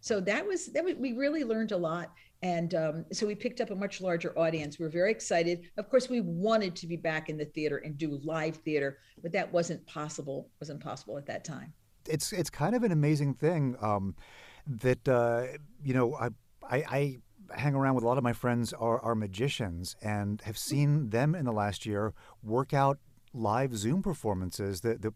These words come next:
Speaker 2: that, that really worked. And, um, it, it, it sounds like,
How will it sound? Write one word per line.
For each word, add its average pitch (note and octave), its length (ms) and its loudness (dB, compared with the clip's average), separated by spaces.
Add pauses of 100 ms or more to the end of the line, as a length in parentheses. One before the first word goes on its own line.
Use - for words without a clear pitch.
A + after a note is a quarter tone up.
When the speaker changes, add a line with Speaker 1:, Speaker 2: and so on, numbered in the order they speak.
Speaker 2:
that, C#3 160 -4
that B2 100 -2
really A#2+ 300 0
worked. G#2+ 400 2
And, G2 340 -2
um, G2+ 320 2 (480)
it, C#3+ 160 2
it, D3+ 240 -2
it - 140 2
sounds C#3 320 4
like, - 320 2